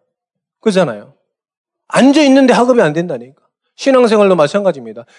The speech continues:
정말 불신앙하고 불순종하잖아요. 앉아 있는데 완전 실패한다니까.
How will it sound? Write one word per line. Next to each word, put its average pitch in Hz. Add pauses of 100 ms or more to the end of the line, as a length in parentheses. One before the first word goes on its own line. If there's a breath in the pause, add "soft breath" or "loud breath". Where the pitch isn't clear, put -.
정말 254
불신앙하고 226 (300 soft breath)
불순종하잖아요. 196
앉아 285
있는데 269
완전 214
실패한다니까. 196